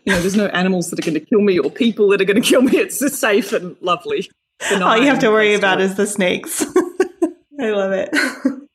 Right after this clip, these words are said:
Speaker 2: What do you, I feel like I'm just, I'll stop with the questions about, like,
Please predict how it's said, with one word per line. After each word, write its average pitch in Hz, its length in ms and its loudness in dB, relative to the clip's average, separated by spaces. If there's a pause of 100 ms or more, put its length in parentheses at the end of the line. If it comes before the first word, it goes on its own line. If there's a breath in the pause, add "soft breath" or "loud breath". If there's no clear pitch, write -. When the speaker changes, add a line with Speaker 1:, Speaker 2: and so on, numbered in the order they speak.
(120)
Speaker 2:
What 262 260 2
do 311 100 2
you, 294 320 4
I - 220 -10
feel 220 100 2
like 208 120 2
I'm 185 80 2
just, 180 240 -2 (100)
I'll 208 140 2
stop 214 320 2
with 214 100 0
the 196 60 2
questions 180 420 -2
about, 165 300 2
like, 160 320 0